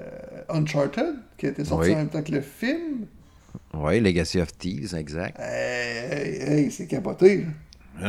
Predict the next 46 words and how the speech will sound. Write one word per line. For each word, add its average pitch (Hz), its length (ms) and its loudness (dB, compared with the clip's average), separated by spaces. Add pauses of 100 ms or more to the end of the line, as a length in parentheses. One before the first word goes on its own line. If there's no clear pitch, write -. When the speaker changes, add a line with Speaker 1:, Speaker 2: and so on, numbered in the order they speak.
Speaker 2:
Non. 87 60 -2
Tu - 960 -20
sais, 139 80 6
moi, 143 120 8
je - 80 6
pense 160 160 4
que - 60 2
c'est 139 60 4
la 123 100 8
console 139 320 6
que 135 60 2
j'ai 135 80 6
le 113 40 -2
plus 120 180 2
joué 110 220 2
cette 131 200 0
année, 107 240 0
ma 131 100 -2
PlayStation, 110 500 -2
là. 117 160 -4 (520)
Speaker 1:
Ben 147 100 0
oui, 131 240 2
Speaker 2:
C'était, 98 380 0
Speaker 1:
sans 76 80 2
Speaker 2:
tu 139 80 0
Speaker 1:
mélange. 135 180 2
Speaker 2:
sais, 104 120 6
j'ai, 87 200 0 (640)
j'ai - 180 0
pas 123 180 8
joué 123 240 6
tous - 400 2
ces 113 140 6
jeux-là, 101 640 6
tu - 60 -10
sais, 233 220 0
là, 104 160 4
mais, 92 320 6
euh, 73 540 0
tu 67 120 -8
sais, - 60 0
God 101 160 8
of 95 140 8
War, 101 220 10
oui, 139 460 4
euh, 87 480 6